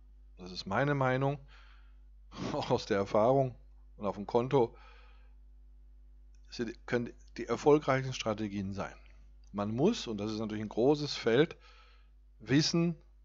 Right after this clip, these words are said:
wie setze ich sie auf, wie pflege ich sie, äh, et cetera, et cetera. Das ist, da hat man schon Monate oder Jahre vor sich, um das zu verbessern, zu optimieren. Aber auf der anderen Seite kann man sie auch sofort simpel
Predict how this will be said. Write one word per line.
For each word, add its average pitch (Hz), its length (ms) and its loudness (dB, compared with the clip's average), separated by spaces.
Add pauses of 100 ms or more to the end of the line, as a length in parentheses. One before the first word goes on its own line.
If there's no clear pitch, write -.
(360)
wie 123 200 -2
setze 139 300 0
ich 120 100 -6
sie 107 160 0
auf, 82 320 -6
wie 120 300 -4 (180)
pflege 120 380 2
ich 98 140 -6
sie, 87 180 -10
äh, 85 420 -6
et 123 140 -2
cetera, 120 400 4
et 101 80 0
cetera. 82 340 -2
Das 131 400 4
ist, 139 520 -2 (100)
da 110 220 4
hat 123 180 -2
man 123 120 0
schon 117 460 -6
Monate 127 480 2
oder 110 120 2
Jahre 110 460 2 (360)
vor 113 360 6
sich, 123 320 -4 (360)
um 123 240 0
das 110 460 0 (580)
zu - 180 0
verbessern, 131 540 2
zu 131 100 0
optimieren. 135 560 2 (520)
Aber 165 600 6
auf 131 120 -2
der 123 120 2
anderen 135 200 2
Seite 131 320 0
kann - 240 -6
man 127 160 0
sie 127 120 -2
auch 120 180 -2
sofort 123 560 -2
simpel 107 540 -2